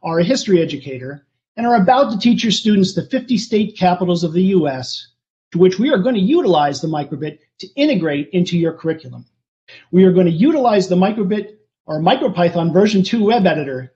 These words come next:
to interact with our microbit. For the sake of time, I pre-populated a database with the states and their respective capitals. There is a detailed tutorial that will show you how to do this step by step at a later time, and the links will be provided in chat.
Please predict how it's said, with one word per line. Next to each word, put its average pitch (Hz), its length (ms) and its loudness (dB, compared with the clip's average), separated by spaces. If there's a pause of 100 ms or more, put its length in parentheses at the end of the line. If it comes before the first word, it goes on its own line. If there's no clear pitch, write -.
to 190 100 -10
interact 180 500 -2 (160)
with 151 140 -6
our 131 80 -6
microbit. 123 400 -14 (720)
For 156 80 -10
the 156 60 -6
sake 262 220 2
of 240 80 -4
time, 226 300 0
I 156 120 -2
pre-populated 208 920 -2
a 160 80 -2
database 170 520 0
with 180 80 -2
the 208 80 -4
states 180 400 0
and 160 100 0
their 156 80 -2
respective 147 480 -6
capitals. - 680 -16 (420)
There 170 140 4
is 165 140 2
a 165 60 0
detailed 220 640 0
tutorial 180 520 2
that 147 120 -4
will 143 80 -6
show 175 220 -2
you 175 180 0
how 196 220 -2
to 277 100 2
do 220 200 2
this 156 220 -6
step 196 240 0
by 214 140 -2
step 185 360 -2
at 143 60 -6
a 143 40 -4
later 175 240 0
time, 131 500 -6 (240)
and 151 100 -4
the 151 60 -2
links 202 300 2
will 185 80 4
be 180 100 2
provided 147 440 0
in 123 120 -6
chat. - 380 -14